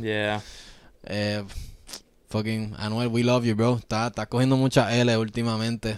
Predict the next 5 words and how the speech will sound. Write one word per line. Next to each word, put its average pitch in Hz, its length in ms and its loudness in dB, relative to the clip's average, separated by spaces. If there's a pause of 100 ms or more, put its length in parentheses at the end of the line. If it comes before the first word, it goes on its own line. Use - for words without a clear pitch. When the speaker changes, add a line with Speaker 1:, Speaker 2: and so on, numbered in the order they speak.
Speaker 2:
Hay 95 140 -12
que, 104 640 -6 (1040)
hay 95 160 -10
que 104 360 -4
rehabilitar 104 680 -4